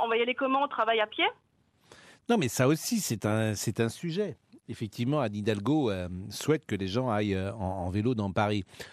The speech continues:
Speaker 2: Je remarque qu'il y avait personne, euh, aujourd'hui, parce qu'il fait un peu froid, sans doute, et que le vélo n'était pas de mise dans Paris, notamment rue de Rivoli. Mais c'est vrai
Speaker 1: Quand
Speaker 2: que
Speaker 1: on a, quand on a des problèmes de santé, qu'on est un peu en surpoids, qu'on est un peu essoufflé, qu'on a, qu'on a quoi que ce soit, on peut pas faire de vélo.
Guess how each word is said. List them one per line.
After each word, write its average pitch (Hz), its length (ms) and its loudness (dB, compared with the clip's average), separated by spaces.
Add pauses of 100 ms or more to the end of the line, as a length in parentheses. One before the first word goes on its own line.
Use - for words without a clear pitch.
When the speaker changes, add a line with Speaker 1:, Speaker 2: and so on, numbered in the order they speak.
(100)
Speaker 2:
Je - 140 -4
remarque 147 260 2
qu'il 117 140 0
y - 20 4
avait 110 140 2
personne, 180 760 0
euh, 110 280 2
aujourd'hui, 110 680 2
parce - 180 0
qu'il - 140 -8
fait 107 100 -2
un 101 80 2
peu 92 140 -2
froid, 131 360 2 (400)
sans - 240 0
doute, 160 360 0
et 127 120 2
que 120 340 4
le 127 180 4
vélo 131 260 2
n'était 127 300 0
pas 180 160 4
de 143 100 2
mise 120 560 0
dans 95 320 -2
Paris, 95 380 0
notamment 113 400 0
rue 107 140 -2
de 104 80 -2
Rivoli. 104 360 0 (380)
Mais 110 400 0
c'est - 340 -4
vrai 151 240 2
Speaker 1:
Quand 285 160 2
Speaker 2:
que 120 80 4
Speaker 1:
on 330 100 2
a, 320 200 4
quand 302 160 -2
on 311 80 2
a 302 80 4
des 285 100 -2
problèmes 240 340 0
de 233 160 -2
santé, 262 360 0
qu'on 214 180 -2
est 214 80 0
un 226 120 2
peu 285 100 -2
en 269 160 2
surpoids, 285 600 2
qu'on 233 120 -2
est 214 100 0
un 220 140 2
peu 285 160 -4
essoufflé, 269 460 -4
qu'on 214 180 -2
a, 202 80 0
qu'on 240 240 -4
a 226 80 0
quoi 285 160 0
que 285 140 -16
ce 285 80 -10
soit, 262 280 2
on 208 40 -4
peut 214 100 -2
pas 214 160 0
faire 196 180 -2
de 190 80 -6
vélo. 196 240 0